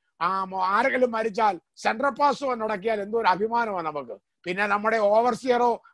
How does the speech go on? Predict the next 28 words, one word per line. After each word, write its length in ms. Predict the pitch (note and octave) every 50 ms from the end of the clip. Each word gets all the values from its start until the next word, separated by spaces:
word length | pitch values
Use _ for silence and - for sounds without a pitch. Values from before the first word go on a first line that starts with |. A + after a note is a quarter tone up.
| _ -
പ്രസിഡന്റോ 500 | G3 F#3+ E3+ A#3 B3 B3+ B3+ B3 C4 B3+
വന്നുടക്കിയാൽ 480 | B3 A#3+ A3 A3 A3 A3 G3 G3+ A#3 G#3+
പറയേണ്ട 380 | E3 F#3 F#3 G3+ A3+ A#3 G#3+
കാര്യമുണ്ടോ? 640 | G#3+ F3+ E3+ F3 G3 G3+ F#3+ E3 C#3+ A#2+ A2 G2 _ _ _ _ -
അങ്ങനെ 280 | D#3+ F3 G3 A3 G#3+ G#3+
ഉണ്ടെങ്കിൽ 280 | G3 G3+ G#3 G#3+ G#3
ഭൂമിയിൽ 460 | F#3 C#3 F3+ G#3 A3 A3 A#3 A#3 A3
ഒരു 160 | G#3+ G#3 G#3 G#3+
മനുഷ്യന്റെ 480 | G3+ G3 G#3 G3 D#3+ A#3 A3+ A3 A3
ഡെഡ് 220 | G#3+ F#3 F#3 F#3+ F#3+
ബോഡി 380 | G#3+ G#3+ A3 G#3 G3+ F3+ - _ _ - - _
ദൈവം 460 | G#3+ F3+ G3+ A3 B3+ C4 C4+ C4+ A#3 G#3
അടക്കിയത് 360 | G3+ G3 - - A3 G3+ F#3+
മോശയുടെ 600 | F#3 F3+ F#3+ G#3 A3 G3+ - A#3 A3+ G#3+ G3+ G3
മാത്രമേ 460 | F3+ E3 F3 F#3 F3+ F3 G3+ G3 F#3
ഉള്ളൂ. 240 | F3 E3 D#3+ D#3 D3+ -
എത്ര 220 | - F3 - C4 A#3
പദവിയാണ്. 580 | G3+ D#3+ D#3+ F3 F#3 G3 F#3+ E3+ C#3+ A#2 A2 - _ _ _ - - F3
തന്നെയുമല്ല, 520 | F3 G#3 A3+ G#3 F#3+ F3+ F3 E3 E3 - _ _ - _ -
ഇനി 140 | G3 F#3+ G3
അന്ത്യക്രിസ്തുവിന്റെ 840 | F#3 F3+ G3 G#3 G#3 B3+ G#3+ A#3+ B3 G3 - B3 A3+ A3+ G#3+ G#3+
കാലത്ത് 560 | G3+ D#3 E3 E3+ F3 F3+ G3 F#3+ D#3+ F#3 E3 - - _ _ _ _ _ _ _ _ _ _ _ _ _ _ -
മോശ 340 | D3+ E3 - A3 G3 - A3
വരും, 260 | G3+ F#3 E3 D#3 - _ _ _ _ _ _ -
മോശ, 260 | F#3 G#3+ A3+ - -
മോശയും 580 | A#3+ A3+ G#3+ G3 G3+ A3 G3 - B3+ B3 A#3 A3
ഏലിയാവും 360 | G#3 A3+ A#3+ A3+ A3+ A#3 G#3+
വരും. 240 | F#3+ F#3 F3+ F3+